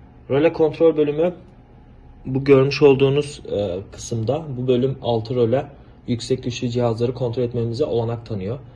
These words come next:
Röleler sayesinde lambalar, motorlar gibi yükleri anahtarlayabiliyoruz. Ee, I O portuna gelecek olursak bu bağlantı,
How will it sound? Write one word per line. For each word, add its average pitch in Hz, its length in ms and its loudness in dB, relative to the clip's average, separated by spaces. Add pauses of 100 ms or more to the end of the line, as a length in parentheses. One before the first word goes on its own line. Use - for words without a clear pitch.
(280)
Röleler 135 340 2
sayesinde 131 460 -2
lambalar, 127 520 0
motorlar 127 480 0
gibi 117 240 -2
yükleri 117 600 -2
anahtarlayabiliyoruz. 113 1400 -6 (1300)
Ee, 123 380 -2 (560)
I 165 60 6
O 165 100 2
portuna 156 400 0
gelecek 151 380 0
olursak 120 420 -2
bu 151 120 -2
bağlantı, 127 640 4